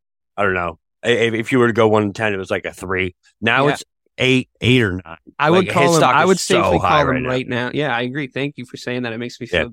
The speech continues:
Speaker 2: feel, it, like, I've had a couple of weeks in a row where the losses have stung, but it's like, okay, they sting, but, like, I like the direction we're going, so it's okay.
Speaker 1: I feel like you, you should, so, uh,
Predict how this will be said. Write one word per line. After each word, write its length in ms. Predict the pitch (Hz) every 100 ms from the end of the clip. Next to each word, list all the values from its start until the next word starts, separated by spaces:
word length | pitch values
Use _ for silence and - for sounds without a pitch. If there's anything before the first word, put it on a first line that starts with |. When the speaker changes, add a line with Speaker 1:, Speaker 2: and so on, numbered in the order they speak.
| _ -
Speaker 2:
feel, 180 | 151
it, 80 | 156
like, 220 | 156 156 151
I've 180 | 160
had 120 | 196 208
a 40 |
couple 320 | - 202 190
of 80 | 180
weeks 220 | 165 -
in 60 | 143
a 20 |
row 140 | 127 135
where 80 |
the 120 | 120 117
losses 380 | 123 120 135
have 100 | 113
stung, 420 | - - 117 135 170 _ _ _ -
but 100 | 139
it's 200 | 131 147
like, 160 | 123
okay, 400 | 143 - 120 104 _ _ _ _ -
they 100 | 156
sting, 460 | - - 175 202
but, 140 | 190 139
like, 280 | 135 120 _ -
I 100 | 127
like 280 | 135 143 -
the 80 | 135
direction 420 | 127 127 - 151
we're 120 | 151
going, 320 | 170 175 180
so 180 | - 127
it's 120 | 117
okay. 380 | 123 - - - _ _ _ -
Speaker 1:
I 120 | 120
feel 300 | 123 143 156
like 280 | 165 175 -
you, 100 | 139
you 240 | 139 135 127
should, 300 | 131 117 -
so, 380 | 113 104 101 -
uh, 220 | 101 95